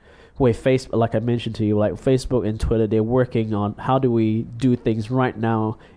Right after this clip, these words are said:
and relevant to the audience that we have, which is a real dangerous thing in regards to you keep, you need to keep evolving or else you die. But where Google has, has, has set themselves up where they are the,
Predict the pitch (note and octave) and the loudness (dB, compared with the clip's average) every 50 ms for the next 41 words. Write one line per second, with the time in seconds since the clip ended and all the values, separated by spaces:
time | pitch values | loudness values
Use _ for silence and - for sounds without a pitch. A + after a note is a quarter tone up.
0 | _ - B2 A2+ A2 A2 A2 A2 A#2+ B2+ A#2+ B2 A2+ A2 A2+ G#2+ G#2+ A#2 - - | _ -4 -2 -2 -2 -2 0 2 2 4 4 2 2 0 -2 -2 -2 -6 -6 -4
1 | - A2+ G#2+ G#2+ G#2 G#2 - A2+ A#2 A2+ A2+ A2+ A2 G#2+ - - - F2 G#2 G#2 | -2 0 0 0 0 0 0 2 2 2 2 0 0 -2 -2 -4 -4 -4 -4 -4
2 | - G#2+ F#2+ E2 - - _ _ - - - - - - D3+ D3 - C3+ C3 A#2+ | -2 -4 -4 -4 -8 -12 _ _ -20 -20 -20 -12 0 2 2 2 2 0 0 0
3 | - A#2+ A#2 A#2 B2 C3 D3 D3+ C#3+ C3+ - B2 C3 C3 B2 B2+ A#2+ A2+ - - | 2 0 0 0 2 4 4 4 4 4 2 2 2 2 0 0 -2 -2 0 -2
4 | B2+ A#2+ A#2+ A2+ A2 A2+ G#2+ G#2+ A#2 A2+ G2+ - - - A#2+ A2 G#2+ A2 A#2 - | -2 0 0 0 0 -2 0 0 0 0 0 -2 -2 -2 -2 0 0 -2 -2 -2
5 | - - B2+ A2 - - B2 B2+ B2 B2+ A#2 G#2+ A2+ - - - A#2+ - - A2 | -2 -2 -2 -2 -2 -2 -2 0 0 0 0 0 -2 -2 -2 -4 -4 -2 -4 -4
6 | A2 G#2 A#2+ B2 C3+ D3+ D#3 F#3+ G#3 A3+ G#3 F3+ - - G#2 G#2 G#2 G#2 G#2 - | -2 2 4 4 4 4 4 2 0 0 -2 -4 -4 -2 0 2 2 2 0 -2
7 | G2 F#2 F#2+ G2 F2+ F2+ - - - _ _ - - - - - - - A#2+ A#2 | -4 -4 -2 -2 -2 -2 -4 -8 -12 _ _ -20 -20 -20 -20 -8 -2 0 2 2
8 | A#2+ A#2 A2+ A2 B2+ C3+ C3+ C3 B2 B2 A#2 A2+ A2+ A2+ A2 G#2+ - - - _ | 2 2 2 2 2 4 4 4 4 4 4 4 4 2 0 -2 -4 -8 -10 _
9 | G#2 G#2 G#2 G#2 G#2 - - - - G#2 - - - - - C3 - - A2+ G#2+ | -2 -2 -2 -2 -4 -8 -12 -10 -8 -8 -8 -8 -6 -2 -2 -2 -2 -2 -4 -6
10 | G#2 - - A2+ G#2 - - E2 G#2 G#2+ - - G2 - A#2 A2 G#2+ G#2+ G#2 G2 | -4 -4 -2 -2 -2 -2 -2 -2 -2 -4 -4 -6 -4 -2 0 0 2 0 0 0
11 | A2 G#2+ G#2+ A2 G#2+ G#2 G#2+ G#2+ G#2 A#2 G#2+ G#2 G2+ G2 G2+ | 0 0 2 2 2 0 0 0 -2 -2 0 0 0 0 -2